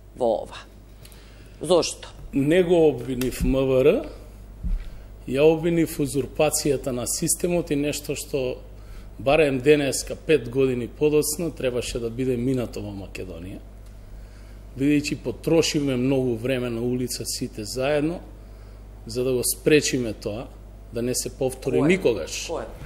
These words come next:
Speaker 2: Ако се сеќавате на слоганите "Нема правда, нема мир", и ова повеќе никогаш нема да дозволиме да се случува,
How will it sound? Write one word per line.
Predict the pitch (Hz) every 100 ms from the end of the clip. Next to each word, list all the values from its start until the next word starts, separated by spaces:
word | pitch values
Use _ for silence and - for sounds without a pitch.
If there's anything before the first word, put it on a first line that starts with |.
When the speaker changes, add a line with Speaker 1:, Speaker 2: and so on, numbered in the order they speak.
| - - -
Speaker 2:
Ако | 127 123
се | 139 -
сеќавате | 139 180 175 165 165
на | 156
слоганите | 143 - 139 147 147 131
"Нема | 127 139 131
правда, | - 139 147 139
нема | 135 151 139
мир", | 147 208 - - - - - -
и | 139
ова | 170 190 202 170
повеќе | 190 190 180 170
никогаш | 190 190 175 147
нема | 170 175 156
да | 143
дозволиме | 139 127 143 139
да | 127 117
се | -
случува, | - - 160 - 202